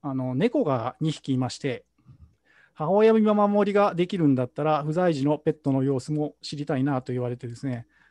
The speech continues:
まあ、こんなウェブペ-、ウェブページを作りまして、スマホでも、まあ、見れるようなページを作ってみて、はい。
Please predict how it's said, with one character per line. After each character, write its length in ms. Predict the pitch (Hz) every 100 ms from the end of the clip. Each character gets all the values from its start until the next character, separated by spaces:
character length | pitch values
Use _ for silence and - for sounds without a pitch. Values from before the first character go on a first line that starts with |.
| _ -
ま 120 | 143
あ、 40 |
こ 120 | 156
ん 60 | 165
な 80 | 180
ウ 80 | 185
ェ 140 | 180
ブ 220 | 170 180 -
ペ-、 200 | 180 185
ウ 80 | 160
ェ 160 | 180 175
ブ 120 | 180
ペ 160 | 185
ー 20 | 135
ジ 120 | 120
を 60 |
作 160 | 117 131
り 80 | 127
ま 140 | 123
し 80 | -
て、 260 | 151 123 -
ス 140 | 208 160
マ 120 | 156
ホ 120 | 160
で 80 | 160
も、 280 | 143 123 -
ま 220 | 143 135 123
あ、 20 |
見 140 | 139
れ 120 | 147
る 80 | 135
よ 120 | 127
う 20 | 123
な 140 | 127
ペ 160 | - 127
ー 40 |
ジ 140 | 120
を 100 | 123 117
作 180 | -
っ 20 | -
て 220 | - 117
み 140 | 120
て、 300 | 139 127 - _ _ _ _ _ _ _ _ -
は 160 | -
い。 100 | 120